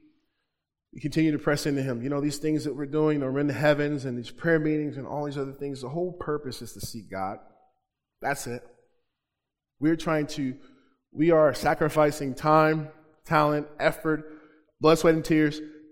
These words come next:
to get us as a church to seek God because he's our only hope. And I want you to understand something. I can't want it more than you want it for you.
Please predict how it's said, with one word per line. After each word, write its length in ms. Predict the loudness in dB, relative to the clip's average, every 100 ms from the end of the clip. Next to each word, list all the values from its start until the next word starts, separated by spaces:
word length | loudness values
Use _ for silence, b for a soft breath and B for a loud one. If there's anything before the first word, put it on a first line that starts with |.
| -10
to 80 |
get 220 | -4 0 6
us 260 | 6 4
as 100 | -4
a 60 | -8
church 360 | -2 0 0 -2
to 100 | -12
seek 420 | -10 -10 -12 -14
God 300 | -12 -10 -10 -14 _ _ _ _ _
because 300 | -14 -8 -8
he's 240 | -6 -8 -6
our 140 | -8
only 240 | -8 -8 -8
hope. 440 | -10 -12 -12 -20 _ _ _ _ _ _ _ _ _ _ _ _ _ _
And 140 | -8 -4
I 40 |
want 220 | 0 2
you 60 | 2
to 80 | 2
understand 460 | 0 -4 -4 -4
something. 380 | -6 -8 -8 -12 -14 _ _ _ _ _ _ _ _ _ _ _ _ _ _ _ -6
I 140 | -4
can't 320 | 0 0 0 -2 -14 -20 _ _ _ _ _ _ _
want 220 | -4 0
it 100 | 2
more 280 | 2 2 2
than 180 | 2 0
you 120 | 0
want 180 | 0 -2
it 100 | -4
for 100 | -8
you. 280 | -6 -6